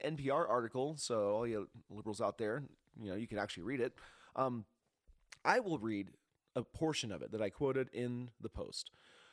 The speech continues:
This is from the N P R article. <clears throat> "Rapper Travis Scott was the most recognizable figure associated with Astroworld, a Houston music festival that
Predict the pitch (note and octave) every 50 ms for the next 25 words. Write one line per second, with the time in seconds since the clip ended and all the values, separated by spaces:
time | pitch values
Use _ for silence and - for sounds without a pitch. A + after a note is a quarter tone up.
0 | - _ _ _ _ _ _ _ - D#3+ D#3+ - E3+ - - D3 D3 C#3+ C#3+ B2+
1 | - A#2+ C3 A#2 A2+ G#2+ G#2 G2 F2 F2 F#2+ F2+ F2 F#2 F2+ D#2+ E2 - _ -
2 | F#3 E3+ D3+ B2 G#2+ F2 C#2+ C#2 - _ _ _ _ _ - - _ _ - -
3 | - _ - C#3 G#3 C#4+ - - A#3 - - D#3 D#3 C#3+ C3+ - - C3+ A#2+ A#2
4 | B2 - C3+ C#3 D3 E3 C#3+ A#2 D3+ F3+ F#3 D#3+ D3 D3+ E3 - C3 C#3 D#3+ -
5 | D#3+ D3+ C#3+ D3 C#3 C#3 F3 E3 - - A2 G#2 G2 G2+ A2 A#2 - E3 F#3+ F#3
6 | - D3 C3+ B2+ A#2+ A2 - D#2 A2+ B2 - - - A2 G2+ F#2+ G2 G2+ A2 B2
7 | A#2+ A#2 - - D#3+ D#3+ - D#3+ C3+ B2 D3 E3 C#3+ B2+ - - D#3+ E3+ - -
8 | C#3 D3 C3+ C#3+ C#3+